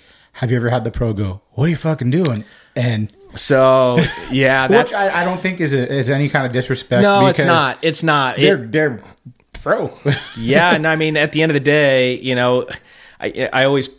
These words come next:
Speaker 2: try and put myself in the other individual shoes, you know, whether it's business, friends, whatever, you know, whatever. And, and so you can relate to 'em. And, and, uh, to answer that question, yeah, hundred percent. One time I was at Havasu, was throwing a little cool baits underspin. Um, I had a really good day one.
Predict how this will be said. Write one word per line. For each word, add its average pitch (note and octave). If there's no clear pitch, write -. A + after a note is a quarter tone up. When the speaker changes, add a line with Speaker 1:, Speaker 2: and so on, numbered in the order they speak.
Speaker 2:
try C#3
and A#2
put C3
myself B2
in A#2
the A#2
other A#2+
individual A2+
shoes, A#2+
you A#2
know, A2
whether A2
it's G#2
business, A2+
friends, A2+
whatever, A2+
you A2+
know, G#2
whatever. A#2+
And, A2
and A2
so -
you A2
can A2
relate C#3+
to A#2+
'em. G2+
And, G2
and, G#2+
uh, G#2+
to -
answer B2
that A#2+
question, A2+
yeah, A2
hundred C3+
percent. A2
One A2
time G#2+
I A2
was G#2
at G2
Havasu, A2+
was F#2+
throwing A2
a A2
little A2
cool B2
baits A#2+
underspin. A2+
Um, G2
I F#2
had G2
a G2+
really A2
good G#2+
day A2
one. A2